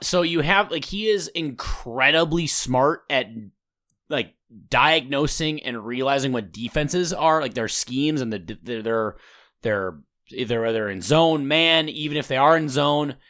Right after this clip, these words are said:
how to dissect that zone, where to go.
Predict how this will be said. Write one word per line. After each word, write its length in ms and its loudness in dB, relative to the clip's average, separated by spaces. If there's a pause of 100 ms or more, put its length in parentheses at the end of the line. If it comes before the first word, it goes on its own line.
(120)
how 200 0
to 80 -2
dissect 460 -2
that 180 0
zone, 340 0
where 200 2
to 80 -2
go. 680 2